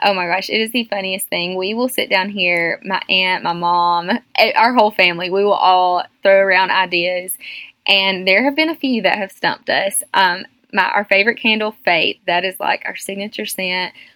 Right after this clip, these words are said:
We were obsessed with the smell. Everybody was loving it. And I was like, "I don't know what to call this because it doesn't have a super prominent scent. Like, it's just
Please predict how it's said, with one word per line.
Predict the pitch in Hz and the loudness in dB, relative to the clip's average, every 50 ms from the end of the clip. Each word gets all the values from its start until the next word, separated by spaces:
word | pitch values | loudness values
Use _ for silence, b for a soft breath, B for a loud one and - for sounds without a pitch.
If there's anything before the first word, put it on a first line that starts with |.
| B B | B B
We | - 185 196 196 196 196 196 196 190 - - - | -6 -2 0 2 2 2 0 -2 -2 -2 -4 -4
were | 185 185 160 | -2 -2 -2
obsessed | - - - - - - 202 196 190 196 - | -2 -6 -10 -14 -4 0 2 2 2 0 -4
with | - 185 | -10 -10
the | 185 185 | -12 -12
smell. | - - 175 170 170 170 - - | -10 -8 -6 -4 -2 -2 -2 0
Everybody | - 175 185 202 202 202 196 196 185 180 175 170 170 170 - | 0 0 2 0 0 0 0 -2 0 -2 -2 -2 -4 -4 -4
was | - 175 170 170 | -4 -4 -4 -4
loving | 170 165 170 175 175 175 170 180 175 170 170 | -6 -6 -2 -2 -2 -2 -2 -4 -6 -6 -6
it. | 170 165 185 - - _ - | -6 -4 -4 -6 -6 _ -6
And | - 196 190 | -4 -4 -2
I | 180 180 180 | -2 -4 -4
was | 180 - | -4 -4
like, | - 196 - - - - - | -4 -6 -6 -6 -10 -12 -12
"I | 247 | -10
don't | 339 415 339 | -8 -4 0
know | 233 208 | 0 0
what | 202 - - | 0 -2 -6
to | - | -8
call | - - - 208 247 349 | -12 -6 -2 0 0 2
this | 339 254 - - - | 0 -2 -4 -6 -10
because | - - - 202 | -14 -14 -12 -12
it | 196 190 | -8 -4
doesn't | 202 208 208 - 214 | -2 -2 -2 -2 -4
have | - - 208 196 196 190 196 | -6 -6 -6 -6 -6 -4 -6
a | - | -8
super | 202 - - 214 233 226 247 | -6 -2 -2 0 0 0 -2
prominent | 233 - - 214 185 190 196 190 190 180 - - | -4 -2 0 0 2 2 0 -2 -8 -8 -10 -12
scent. | - - 247 247 240 233 220 208 - - - | -8 -4 -2 -2 0 0 0 -2 -2 -4 -2
Like, | 202 190 - - _ - - - | -2 -2 -2 -4 _ -20 -14 -8
it's | - 214 208 | -8 -6 -6
just | - 208 - - - | -6 -8 -8 -10 -12